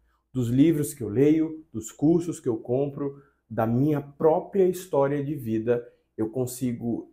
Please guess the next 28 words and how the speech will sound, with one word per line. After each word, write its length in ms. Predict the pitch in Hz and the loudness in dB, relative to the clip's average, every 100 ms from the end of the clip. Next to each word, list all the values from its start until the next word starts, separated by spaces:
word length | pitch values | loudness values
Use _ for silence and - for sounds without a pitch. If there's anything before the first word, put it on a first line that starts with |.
| _ | _
entender 640 | 165 196 214 185 139 151 - | 0 4 4 4 4 2 -2
que 200 | 147 170 | -8 -8
isso 240 | 208 - | -8 -8
daqui 400 | 185 185 - 139 | -8 -8 -4 0
é 60 | 139 | 0
a 80 | |
maior 380 | 135 131 131 156 | 0 -2 -2 -2
riqueza 500 | 139 165 - 135 123 | -4 -8 -6 -4 -4
que 100 | 123 | -6
eu 120 | - | -6
tenho, 280 | - 117 120 | -4 -4 -6
que 120 | 120 | -6
nenhuma 500 | 120 135 139 143 165 | -4 -2 0 0 0
inteligência 560 | 160 156 147 120 120 120 | -2 -4 -4 -4 -4 -4
artificial 580 | 117 - 120 - 101 101 | -10 -12 -16 -6 -2 -2
vai 120 | 101 | -6
conseguir 380 | 101 98 104 95 | -12 -16 -14 -16
tirar, 360 | - - - _ _ _ _ _ | -14 -14 -14 _ _ _ _ _
que 100 | 135 | 0
nenhum 420 | 143 156 151 170 | 4 4 4 2
concorrente 640 | 165 147 139 123 117 117 110 | 2 -4 -2 -4 -2 -4 -4
vai 140 | 107 | -6
conseguir 380 | - - - 101 | -6 -14 -18 -18
tirar. 380 | - 80 78 _ _ _ _ _ | -16 -16 -16 _ _ _ _ _
A 100 | 107 | -6
produção 520 | 107 151 143 - 156 165 | -2 2 0 0 -4 -4
de 80 | |
conteúdo 680 | - 170 165 147 120 117 123 | -4 -6 -2 -2 -2 -4 -6